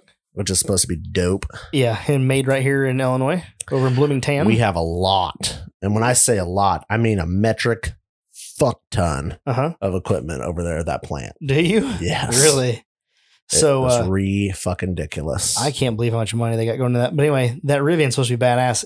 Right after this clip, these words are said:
Speaker 2: It's gonna have a four hundred and twelve mile range on a
Speaker 1: Mm-hmm.
Speaker 2: pickup.
Speaker 1: Yeah.
Speaker 2: And zero to sixty in
Speaker 1: Like, not
Speaker 2: three,
Speaker 1: fuck all.
Speaker 2: it's three seconds.
Speaker 1: Yeah.
Speaker 2: It was three seconds flat because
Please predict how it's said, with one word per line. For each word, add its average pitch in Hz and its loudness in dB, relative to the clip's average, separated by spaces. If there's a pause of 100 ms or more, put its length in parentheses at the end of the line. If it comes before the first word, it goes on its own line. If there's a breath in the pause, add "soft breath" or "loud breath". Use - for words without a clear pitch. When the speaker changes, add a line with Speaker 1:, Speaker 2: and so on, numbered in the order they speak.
Speaker 2:
It's 139 -2
gonna 147 2
have 131 2
a 127 2 (200)
four 151 -2
hundred 147 -2
and 131 -4
twelve 135 0
mile 135 0
range 127 -2
on 101 0
a 143 2
Speaker 1:
Mm-hmm. 180 -4
Speaker 2:
pickup. - -4 (180)
Speaker 1:
Yeah. 220 0 (440)
Speaker 2:
And 151 0 (800)
zero 151 2
to 131 2
sixty 120 0 (600)
in 127 2
Speaker 1:
Like, 107 0
not 90 0
Speaker 2:
three, 143 0
Speaker 1:
fuck - -2
all. 95 2
Speaker 2:
it's 110 2
three 147 -2
seconds. 113 -2
Speaker 1:
Yeah. 90 0
Speaker 2:
It - -8
was 131 0
three 190 -2
seconds 160 0
flat 139 0
because 135 0